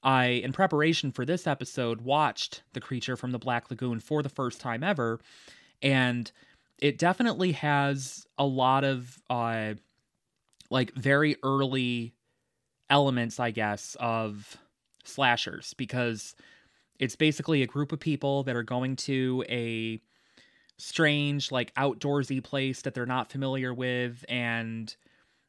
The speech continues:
a mysterious killer basically eliminates them one by one. And so it really does have the early markings of a slasher, even though that genre didn't really exist yet. Uh,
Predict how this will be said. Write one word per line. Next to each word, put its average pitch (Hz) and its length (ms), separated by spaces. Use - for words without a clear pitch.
a 117 380
mysterious 131 840
killer 120 420
basically 117 800
eliminates 127 480
them 123 240
one 123 180
by 120 200
one. 120 420
And 127 100
so 120 420
it 135 160
really 160 260
does 139 320
have 127 320
the 131 80
early 131 300
markings 120 440
of 113 80
a 113 40
slasher, 127 560
even 123 240
though 117 140
that 113 180
genre 117 360
didn't 113 220
really 110 240
exist 104 420
yet. 87 240
Uh, 107 340